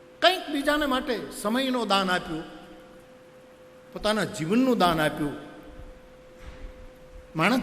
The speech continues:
જન્મે ત્યારે એના કેટલાય અભરખા હોય છે, એ બધી વસ્તુનું જેણે બીજાના કાર્ય માટે, બીજા ઉપર, બીજાનું હિત કરવા માટે ગંગાની જેમ બલિદાન આપ્યું હોય, એ જ કંઈક મને ને તમને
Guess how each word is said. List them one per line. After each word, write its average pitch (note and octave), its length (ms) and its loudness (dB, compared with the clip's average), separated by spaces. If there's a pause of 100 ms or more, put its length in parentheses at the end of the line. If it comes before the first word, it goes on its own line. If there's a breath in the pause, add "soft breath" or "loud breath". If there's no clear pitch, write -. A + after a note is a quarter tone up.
જન્મે G#3 280 4
ત્યારે D4 240 4
એના D4 180 2
કેટલાય D4+ 420 0
અભરખા G#3+ 500 4
હોય F#3 280 4
છે, F3 140 -2
એ F3 40 2
બધી D#3+ 260 -2
વસ્તુનું A3 600 -2 (300 loud breath)
જેણે F#3+ 240 0
બીજાના G3 460 2
કાર્ય F3 320 2
માટે, E3 320 0
બીજા D#3 280 0
ઉપર, G#3+ 280 2
બીજાનું G3+ 420 -2
હિત F#3 280 -2
કરવા D#3+ 240 4
માટે D3 260 -2
ગંગાની F#3+ 540 4
જેમ D3 220 -2 (540 loud breath)
બલિદાન E3 480 2
આપ્યું D#3+ 320 2
હોય, C3 160 -2 (840)
એ C4 140 6
જ - 180 -4
કંઈક A3 260 2
મને F#3 240 0
ને F#3+ 100 -2
તમને E3+ 400 0